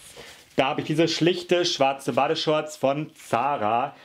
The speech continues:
Ich finde, Zara hat immer eine super Auswahl an verschiedenen Badeshorts in allen möglichen Farben. Die Länge finde ich auch super gut, ist eben, ähm,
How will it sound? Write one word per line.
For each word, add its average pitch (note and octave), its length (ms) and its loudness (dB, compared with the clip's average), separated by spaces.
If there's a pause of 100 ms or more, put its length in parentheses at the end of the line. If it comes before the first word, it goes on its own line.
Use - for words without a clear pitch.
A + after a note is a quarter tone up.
(140)
Ich C3+ 160 -2
finde, D3 260 -2
Zara D#3+ 320 0
hat D#3 100 -2
immer C#3+ 140 0
eine C#3 140 -2
super D#3+ 260 -2
Auswahl C#3+ 360 -2
an C#3+ 160 -4
verschiedenen C3+ 520 -4
Badeshorts D3+ 600 0
in C3+ 100 -4
allen C#3 160 -2
möglichen C3 360 -4
Farben. D#3 480 0 (280)
Die C#3 100 4
Länge E3+ 300 2
finde D#3 240 -2
ich D#3 120 -6
auch C#3+ 320 -2
super E3 420 0
gut, E3+ 440 2
ist B2+ 220 -4
eben, C3+ 360 2 (420)
ähm, B2 500 0